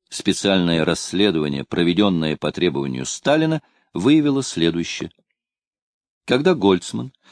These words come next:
не выдержав инквизиторского нажима следователей, согласился, наконец, подписывать всё, что ему будет предъявлено, организаторам процесса потребовалось выбрать место мнимых встреч Гольцмана с Седовым,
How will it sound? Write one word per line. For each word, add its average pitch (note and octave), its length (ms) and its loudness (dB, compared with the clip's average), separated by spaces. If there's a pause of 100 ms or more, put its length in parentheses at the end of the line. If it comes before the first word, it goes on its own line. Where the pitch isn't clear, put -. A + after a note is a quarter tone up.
(140)
не G#2+ 220 4
выдержав F#2+ 680 2
инквизиторского G2 1000 -2
нажима E2+ 420 -2
следователей, D#2 720 -4 (280)
согласился, C3 760 2
наконец, A2+ 640 0
подписывать F#2+ 720 -2
всё, - 380 -4
что - 220 -6
ему D2 200 -2
будет - 360 -4
предъявлено, G2+ 840 0 (720)
организаторам G2 720 2
процесса - 640 -4
потребовалось D#3+ 720 0
выбрать C#3 420 2
место G#2 480 0
мнимых C3+ 540 2
встреч - 460 -2
Гольцмана G2 580 0
с - 80 -6
Седовым, E3+ 560 2